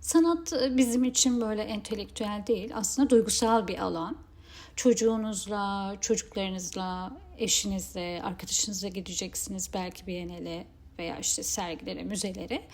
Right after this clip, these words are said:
Ve yalnız gideceksiniz. Yalnız geçirdiğiniz bu anlar, hissettikleriniz bence kesinlikle bir tablo kadar kıymetli.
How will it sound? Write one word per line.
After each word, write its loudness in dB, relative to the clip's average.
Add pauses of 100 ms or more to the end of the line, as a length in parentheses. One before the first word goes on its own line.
(640)
Ve 12
yalnız 6
gideceksiniz. 0
Yalnız 4
geçirdiğiniz 2
bu 6
anlar, 0
hissettikleriniz -4 (400)
bence -2
kesinlikle 2
bir -2
tablo -4
kadar -6
kıymetli. -8